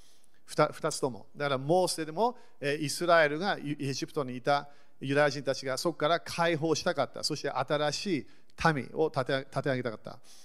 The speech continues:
で、そしてもう一つはイエス様。ね、その時新しい、えー、契約を持ってくるとして、それを止めようとした。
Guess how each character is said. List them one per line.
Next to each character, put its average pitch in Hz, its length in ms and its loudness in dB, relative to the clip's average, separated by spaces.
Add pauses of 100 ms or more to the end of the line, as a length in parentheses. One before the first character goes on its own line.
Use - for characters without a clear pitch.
(140)
で、 139 120 2
そ 180 140 2
し - 60 -4
て 202 100 6
も 170 160 4
う 175 40 4
一 160 120 -2
つ 208 100 0
は 175 80 6
イ 139 120 2
エ 147 60 4
ス - 100 -2
様。 107 220 -6 (320)
ね、 160 180 2
そ - 140 0
の 160 80 2
時 147 220 0
新 156 360 6
し - 140 -4
い、 160 220 2 (220)
え 131 280 2
ー、 - 40 -10
契 170 140 8
約 160 260 6
を 190 60 4
持 143 120 0
っ - 40 -6
て 151 100 -2
く 156 80 -4
る 156 80 0
と 123 60 -6
し - 40 -10
て、 - 40 -6
そ 156 80 -2
れ 143 60 0
を 135 80 0
止 - 180 -2
め 170 120 2
よ 180 100 6
う 170 40 2
と 135 120 -4
し - 100 -6
た。 - 140 -8